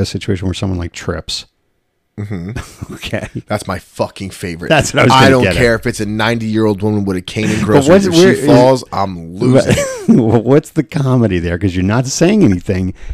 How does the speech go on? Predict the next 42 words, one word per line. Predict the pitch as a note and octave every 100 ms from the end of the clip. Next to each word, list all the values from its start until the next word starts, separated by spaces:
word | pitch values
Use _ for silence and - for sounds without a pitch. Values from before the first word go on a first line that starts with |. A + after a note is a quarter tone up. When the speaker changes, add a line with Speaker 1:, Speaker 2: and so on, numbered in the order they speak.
| -
Speaker 1:
It's | A2 -
just | - A#2 - -
pure | - A#2+ G#2 F#2+
comedy. | - G#2+ G#2+ G#2+ D#2+ D#2+
Speaker 2:
But | A#2
that's, | B2 A#2+ C3 - - _ _ -
that's | A2 A2 A2 B2 -
the | C3
comedy. | - A2 G2+ E2 A1 - _ _ -
Speaker 1:
Okay. | G2+ - F2+ E2
Speaker 2:
It's | A#2 -
the | A#2+ -
act | G2 A#2+ C3 -
of | C#3+
falling, | - B2 A2+ G2+ D#2
Speaker 1:
<laughs> |
Speaker 2:
someone | - B2+ B2 B2 A#2+
losing | B2+ B2+ A2 F#2+
it. | D2 G1+ - _ -
Speaker 1:
Okay. | B2+ E3+
Speaker 2:
And | B2+ A2
what | A#2+
makes | B2 C3+ -
it | C#3+
even | A#2+ A#2 G#2+ G2+
funnier | - - D#3 G3 E3 G2+ A#1 G1+ - - - -
Speaker 1:
Is | G#2
when | G#2+
they | G#2
Speaker 2:
is | B2
Speaker 1:
get | F#2+
Speaker 2:
that | G2+
Speaker 1:
hurt? | D#3+
Speaker 2:
you | A#2+
shouldn't | - - C#3 C3 A#2+ G#2
be | G#2
laughing | G2 F#2+ F2+ F#2 E2
at | -
her. | -
Speaker 1:
That's | D3+ E3 D3
what, | D3 C#3
okay, | A2+ E2